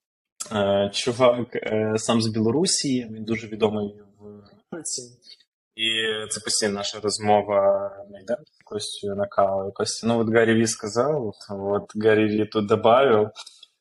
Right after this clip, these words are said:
Ну, тобто він постійно мені про цього Гаррі Ві. Я насправді також, е, з певною мірою фанат Гаррі Ві, але, мабуть,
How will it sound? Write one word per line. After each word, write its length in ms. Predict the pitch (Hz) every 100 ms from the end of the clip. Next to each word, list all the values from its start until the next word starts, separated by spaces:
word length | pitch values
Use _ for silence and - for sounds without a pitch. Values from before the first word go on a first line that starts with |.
| -
Ну, 140 | 123
тобто 280 | 131 104 104
він 160 | 117 170
постійно 400 | 120 - 110 104
мені 160 | 101 98
про 160 | -
цього 220 | 107 104 101
Гаррі 200 | 107 110
Ві. 220 | 151 214
Я 240 | 120 139 151
насправді 380 | 120 - 113 107
також, 220 | - 202 - - _ _ -
е, 40 | 113 110 107 107 104 107
з 100 | - - _ -
певною 720 | 113 110 110 214 208 202 202
мірою 460 | 214 214 247 240
фанат 340 | 240 233 214 208
Гаррі 180 | 226 110
Ві, 100 | 104 104
але, 240 | 120 117 - -
мабуть, 400 | 107 110 -